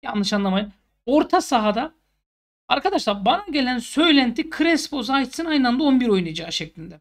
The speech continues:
Ama ben bir şey diyemem. Ha, bana kalsa Crespo Zayt, Mert Hakan oynat.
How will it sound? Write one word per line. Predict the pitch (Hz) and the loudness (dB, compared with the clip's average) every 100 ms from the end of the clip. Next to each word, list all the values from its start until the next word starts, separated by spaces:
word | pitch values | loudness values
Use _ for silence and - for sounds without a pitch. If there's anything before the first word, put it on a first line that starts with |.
| _ - | _ -8
Ama | 294 311 | -6 -4
ben | 320 320 | -4 -2
bir | 254 | -2
şey | - 320 | -4 -4
diyemem. | 233 196 165 151 _ _ _ - | 0 0 0 -10 _ _ _ -4
Ha, | 254 196 | -2 2
bana | 226 294 | 4 2
kalsa | - 240 202 - | 0 -4 -4 -2
Crespo | 269 247 - | -2 -2 -4
Zayt, | 202 254 254 | -2 -2 -2
Mert | 247 277 269 | -4 -2 0
Hakan | 254 269 | 0 0
oynat. | 220 175 196 - | -2 -2 -6 -8